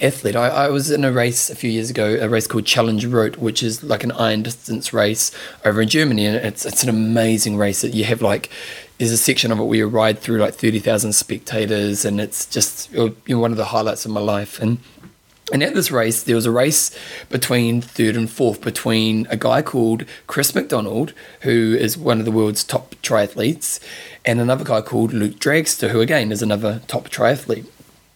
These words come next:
Now, in this race, they were basically shoulder to shoulder in the last part of the run.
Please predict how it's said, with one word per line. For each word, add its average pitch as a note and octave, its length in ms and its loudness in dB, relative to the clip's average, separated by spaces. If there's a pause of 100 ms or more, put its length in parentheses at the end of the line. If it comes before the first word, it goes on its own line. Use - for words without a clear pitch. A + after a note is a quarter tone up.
(400)
Now, C3 240 2 (360)
in F#3 160 0
this F#3 200 0
race, B2 400 -2 (160)
they A#2+ 120 2
were A2+ 180 0 (280)
basically A#2+ 600 0
shoulder C#3 500 2
to E3+ 80 -2
shoulder A2 540 0 (280)
in A2+ 140 0
the A2+ 60 0
last A2 480 -2
part G#2+ 280 -4
of G#2 60 -6
the G#2+ 100 -6
run. G2+ 420 -4